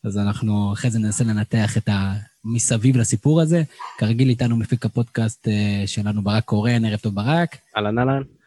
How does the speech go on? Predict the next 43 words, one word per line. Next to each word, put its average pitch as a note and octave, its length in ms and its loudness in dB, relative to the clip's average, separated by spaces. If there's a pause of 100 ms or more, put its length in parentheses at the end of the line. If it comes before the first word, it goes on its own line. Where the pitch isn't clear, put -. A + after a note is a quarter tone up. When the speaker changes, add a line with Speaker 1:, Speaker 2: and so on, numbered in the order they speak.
(840)
Speaker 1:
ברק, F3 220 4
מה A3+ 120 4
אנחנו D#4+ 220 0
רוצים C3+ 220 4
ללמוד G2 220 0
מהפרק F2 360 -4
הזה? E2+ 180 -8 (1040)
Speaker 2:
כמו D#3 80 -8
תמיד, D#3+ 280 -2
אני, B2 340 -2 (200)
זה B2 120 -4
הפרקים B2 240 -2
שאני A#2 180 2
הכי G#2+ 140 -2
אוהב G#2+ 220 4
כמובן, D3+ 500 2
ולשמוע D#3 760 -4
את - 120 -6
הבן D3 180 -8
אדם, D#3 200 -6
את B2+ 60 -16
הספורטאי, A#2+ 400 -8
את - 100 -8
הדרך, B2 500 -6
מה A#2+ 140 -10
הוא A#2+ 160 -6
חושב A2+ 180 -16
שהוא G#2+ 120 -10
עשה - 220 -14
נכון, A#2 300 -10
מה A2+ 60 -8
הוא G#2 160 -10
עשה F#2+ 100 -16
לא B2 160 -10
נכון, A#2 460 -10
איפה A2+ 240 -14
אפשר A2 160 -12
לשפר, B2+ 460 -10
ואיזה B2 320 -8
מסר C#3 200 -12
הוא C3+ 120 -8
מעביר C3 360 -4
הלאה, B2 180 -8